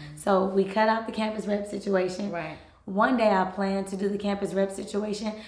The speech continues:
Speaker 1: but in a different way.
Speaker 2: Mm-hmm.
Speaker 1: So the strategy would be like, you're your own entrepreneur.
Speaker 2: Right.
Speaker 1: And we're like Avon.
Speaker 2: Mm-hmm.
Speaker 1: And you purchase your products,
Speaker 2: Mm-hmm.
Speaker 1: and the price that you put on it is your price as long as I get my wholesale cut.
Speaker 2: True.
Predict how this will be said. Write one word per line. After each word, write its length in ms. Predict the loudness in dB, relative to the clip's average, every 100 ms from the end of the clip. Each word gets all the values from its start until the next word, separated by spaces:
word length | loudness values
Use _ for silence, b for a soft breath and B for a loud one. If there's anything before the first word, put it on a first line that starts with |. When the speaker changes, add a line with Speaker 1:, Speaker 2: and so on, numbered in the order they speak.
| B
Speaker 1:
but 120 | 0 0
in 120 | 0
a 160 | -2 0
different 540 | 0 2 0 0 -4
way. 380 | -4 -4 -4 -10 -8
Speaker 2:
Mm-hmm. 240 | -6 -4 2
Speaker 1:
So 140 | 2
the 100 | 2
strategy 540 | 0 2 2 2 -2 0
would 200 | 0 2
be 140 | 0
like, 260 | 0 -4 -8 B B -10
you're 240 | -2 0
your 180 | 2 0
own 240 | 0 -4 -4
entrepreneur. 640 | -4 -6 -6 -6 -6 -10 -8
Speaker 2:
Right. 280 | -8 -8 -6
Speaker 1:
And 120 | -2 2
we're 100 | 2
like 240 | 0 -2
Avon. 520 | -2 0 -2 -6 -10 -10
Speaker 2:
Mm-hmm. 340 | -6 -4 -4 -4
Speaker 1:
And 120 | -2
you 80 | -2
purchase 360 | 0 0 0 0
your 100 | 0
products, 520 | 0 0 0 -2 -6
Speaker 2:
Mm-hmm. 360 | -6 -6 -4 -2
Speaker 1:
and 100 | -2
the 60 |
price 280 | -2 -2 -2
that 300 | -2 -8 -6
you 100 | -6
put 220 | -2 -2 0
on 180 | -2
it 160 | -2 -4
is 160 | -4 0
your 120 | 0
price 280 | 0 -2 -2
as 80 | -4
long 180 | -4 -2
as 80 | -2
I 120 | -2
get 180 | 0 0
my 120 | -2
wholesale 400 | -4 -8 -8 -10
cut. 320 | -10 -16 -16
Speaker 2:
True. 300 | -10 -8 -8